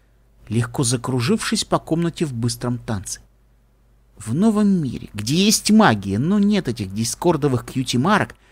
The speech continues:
она сможет добиться огромных высот. Хотя глупые идеи тамошних аборигенов насчёт чистокровности немного так напрягали.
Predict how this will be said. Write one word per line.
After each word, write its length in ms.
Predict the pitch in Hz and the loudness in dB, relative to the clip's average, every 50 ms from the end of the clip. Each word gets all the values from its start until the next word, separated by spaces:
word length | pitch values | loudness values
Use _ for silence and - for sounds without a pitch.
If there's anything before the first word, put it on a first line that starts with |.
| _ _ _ _ _ _ - - - | _ _ _ _ _ _ -20 -6 0
она 160 | 139 180 190 | 4 4 4
сможет 360 | - 214 208 190 170 190 170 | 6 6 6 6 6 4 4
добиться 440 | 151 170 170 202 226 - - - 196 | 4 4 4 4 4 4 4 4 2
огромных 440 | 180 160 208 220 208 202 196 - 196 | 4 6 4 6 6 6 4 4 4
высот. 400 | 220 - - 214 - - - - _ _ _ _ _ _ _ _ _ _ _ _ _ | 4 6 6 6 4 2 -2 -10 _ _ _ _ _ _ _ _ _ _ _ _ _
Хотя 360 | - - - 254 - - 277 | -16 -10 -10 -8 -2 -2 -2
глупые 500 | 226 160 175 226 240 - - 180 170 160 | -2 0 -2 -2 -2 2 2 2 2 2
идеи 260 | 151 139 180 233 220 190 | 2 2 4 6 6 6
тамошних 580 | - 196 190 185 175 156 - - 156 - - | 6 6 6 6 4 2 2 -2 -2 0 0
аборигенов 640 | 151 131 139 135 131 135 156 233 254 220 175 139 - | 0 0 0 0 0 -2 0 0 2 2 2 0 0
насчёт 300 | 147 - - - - 131 - - | -2 -2 -2 -2 -2 -4 -4 -4
чистокровности 1300 | - - - - 202 - - - - - - - - 160 170 202 233 269 262 240 196 151 - - - - - - - _ _ _ _ _ _ _ _ | 0 2 4 4 4 4 2 2 2 0 0 0 0 2 6 8 8 8 10 8 6 6 4 -2 -6 -8 -8 -12 -20 _ _ _ _ _ _ _ _
немного 500 | 226 208 220 254 233 202 180 170 170 180 | -2 0 2 4 4 4 2 2 2 0
так 180 | 180 180 - - | 0 -2 -4 -4
напрягали. 500 | 190 - 185 180 160 117 92 85 - | -6 -4 -4 -4 -4 -4 -4 -6 -8